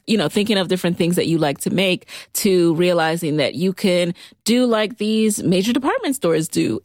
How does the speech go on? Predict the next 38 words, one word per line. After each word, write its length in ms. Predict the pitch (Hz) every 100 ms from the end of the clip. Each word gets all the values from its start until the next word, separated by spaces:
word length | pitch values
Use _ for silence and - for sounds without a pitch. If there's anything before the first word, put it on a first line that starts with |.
| 254
and 180 | 277
be 160 | 214 214
a 80 | 185
buyer 600 | - 196 247 202 131 127 - - -
and 240 | 190 185
curate 720 | - - 285 339 190 156 - _ _ -
an 160 | - - -
awesome 760 | 170 196 214 202 175 180 170 - _
selection 760 | - 202 180 175 180 - 165 156 -
of 220 | 165 160
jewelry. 560 | - 143 175 120 107 - - -
So 340 | - 196 170
once 320 | 160 196 311
you 140 | 311 214
realize 640 | 175 233 156 135 156 170
that, 320 | - 156 147 -
how 240 | - - 208
did 160 | 226
you 80 | 202
go 200 | 185 190
about 460 | 180 175 170 165 - _
figuring 500 | - 185 185 196 180
out 320 | 165 165 - -
where 160 | - 151
to 80 | 165
get 200 | 170 165
buyers 720 | 170 165 170 165 165 165 170 - - -
and 360 | 151 156 151 160
how 180 | 147
to 80 | 175
source 400 | 180 170 170 -
it, 180 | 180 170
what 160 | 165 -
quantities 760 | - 147 165 156 175 170 160
to, 260 | - 175 170
to 140 | - 180
start 320 | - 147 -
with? 340 | 151 156 175